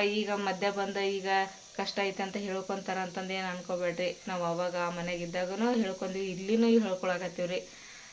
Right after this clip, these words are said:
ಆ, ನಮ್ಮ ಫಸ್ಟಿನಿಂದ ವ್ಲಾಗ್ ನೋಡ್ಕೊಂತ ಬಂದವ್ರಿಗೆ ಎಲ್ಲಾನು ನಮ್ಮ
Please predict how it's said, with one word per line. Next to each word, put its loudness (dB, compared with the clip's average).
ಆ, 2
ನಮ್ಮ 6
ಫಸ್ಟಿನಿಂದ 4
ವ್ಲಾಗ್ 4
ನೋಡ್ಕೊಂತ 2
ಬಂದವ್ರಿಗೆ -2
ಎಲ್ಲಾನು 0
ನಮ್ಮ 2